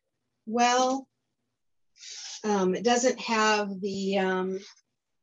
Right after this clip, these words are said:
the ball bearings in it like some of them do. I'll show you here how this one's made, but it works just as well as any other. It's got good markings on it, so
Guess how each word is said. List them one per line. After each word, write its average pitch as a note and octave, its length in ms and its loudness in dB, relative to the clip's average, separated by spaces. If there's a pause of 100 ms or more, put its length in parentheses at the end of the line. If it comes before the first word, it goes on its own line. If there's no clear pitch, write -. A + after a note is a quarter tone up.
(1120)
the G#3 80 -6
ball G3+ 300 6
bearings G3 480 0
in G3 100 -2
it F#3 160 -6
like F3 180 -6
some G#3 280 0
of G3+ 100 -2
them F#3+ 160 -4
do. G3+ 140 -2
I'll F#3+ 160 -2
show G#3 220 -2
you G3+ 200 -2
here F#3+ 220 -8
how G3 100 -8
this G3 240 -6
one's G3+ 320 -6
made, G#3+ 440 -6 (680)
but G#3 220 0 (100)
it G#3 160 -4
works A#3 340 2
just A#3+ 300 0
as B3 160 -6
well B3+ 280 0
as A3 140 -4
any A3 260 -2
other. A#3 460 -4 (1000)
It's G#3 180 -2
got G#3 240 2
good A#3+ 220 6
markings A#3 540 4
on B3+ 200 2
it, D#4 180 -4
so G#3+ 400 0